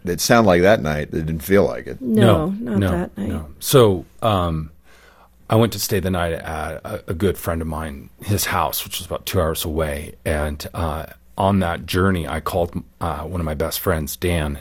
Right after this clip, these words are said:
Speaker 3: and I was talking to him. And I just said something that I know is not theologically true. I said, "I, this is so big, I don't even think God can fix this."
Speaker 1: Mm-hmm.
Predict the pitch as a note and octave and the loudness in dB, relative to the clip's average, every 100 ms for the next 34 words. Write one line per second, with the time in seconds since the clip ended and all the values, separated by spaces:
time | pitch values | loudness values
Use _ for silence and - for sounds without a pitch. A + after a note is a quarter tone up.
0 | - - D#2 D#2 - F#2 - C#2+ D#2 C#2 | -6 -4 -4 -4 0 -2 -2 -6 -8 -8
1 | - - - - - - - - E2 D#2+ | -14 -18 -18 -20 -20 -20 -8 -2 -2 -2
2 | - - - E2 F2+ - - G#2 G#2+ G2+ | -8 -12 -8 -4 -4 -2 2 2 4 0
3 | - E2+ E2+ F2+ F#2+ D#2+ F2 - - G2 | 0 0 2 4 4 2 -2 -4 0 4
4 | F2 D2 - - D2 - F#2+ C2 B1 - | 4 2 -4 -8 -6 -2 -2 -2 -6 -12
5 | - _ - F#2 - - D2 D2 - - | -20 _ -4 -2 -2 -4 -4 -6 -10 -18
6 | - - - F2+ D#2+ - F2+ D2 D2+ E2 | -14 -8 -4 -2 -2 0 0 0 0 2
7 | F2 D#2 - D#2 D2 C#2+ - D2 - - | 0 -2 -6 -6 -4 -6 -8 -10 -10 -8
8 | - - - - - - - D2 C#2+ F2 | -6 -6 -8 -8 -10 -16 -14 -12 -8 -6